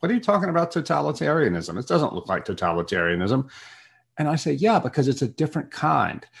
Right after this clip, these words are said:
I, I think this looks more like what Aldous Huxley, uh, had, uh, presented to us in his novel, Brave New World.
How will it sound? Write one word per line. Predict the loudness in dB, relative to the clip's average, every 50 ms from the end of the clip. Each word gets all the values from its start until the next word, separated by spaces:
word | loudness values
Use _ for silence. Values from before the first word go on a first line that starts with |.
| -20 -20 -20 -20 -20 _ _ _ -2
I, | -2 0 2
I | 2 2
think | 2 2 0 0
this | -2 -2 0
looks | 0 0 0 0 0
more | -2 2 2 2 2
like | 4 4 4 2 2 0
what | -2 -2 0
Aldous | 0 2 2 4 4 2 0 0
Huxley, | -2 -2 -2 -2 0 -2 -4 0 2 4 4 4 4 2 -2 -4 -4
uh, | -2 -2 -2 -2
had, | -2 -4 0 2 2 2 2 0 -2 -4 -8 -10 -6
uh, | -4 -4 -4 -2 -2 -4 -4
presented | -2 0 0 2 4 4 4 2 2 2
to | 2 4 4
us | 4 2 0
in | -4 -2
his | 0 0 0 2
novel, | 2 2 4 4 4 2
Brave | 0 2 0 2 2 2 2
New | 0 0 0 2
World. | 2 2 2 2 2 0 0 -4